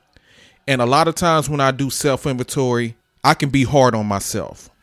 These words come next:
which allows me to discipline myself when needed. And that is why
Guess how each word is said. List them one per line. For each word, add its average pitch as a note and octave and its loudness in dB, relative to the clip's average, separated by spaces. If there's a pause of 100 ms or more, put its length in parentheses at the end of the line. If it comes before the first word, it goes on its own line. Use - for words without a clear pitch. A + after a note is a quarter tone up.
(360)
which C3+ 0
allows C#3 2
me C#3 -4
to - -4
discipline B2+ -2
myself A2+ -2
when A2 -2
needed. G#2+ 0 (640)
And B2+ 0
that F3 6
is - 0
why C#3+ 4